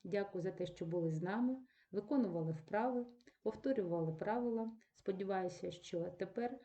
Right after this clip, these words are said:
вам трошки легше буде засвоїти таку складну орфограму, як правопис прислівників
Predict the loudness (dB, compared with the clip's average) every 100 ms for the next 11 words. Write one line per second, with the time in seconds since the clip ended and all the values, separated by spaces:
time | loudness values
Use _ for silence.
0 | _ -4 -2 -4 -2 -2 -2 -4 -6 -4
1 | 0 0 -2 -4 0 2 2 -4 -8 -8
2 | _ -4 -2 0 2 4 4 4 -2 -4
3 | -2 0 0 0 -6 -8 -4 -4 -2 0
4 | 2 0 -2 -8 -12 -4 -2 -2 -2 -4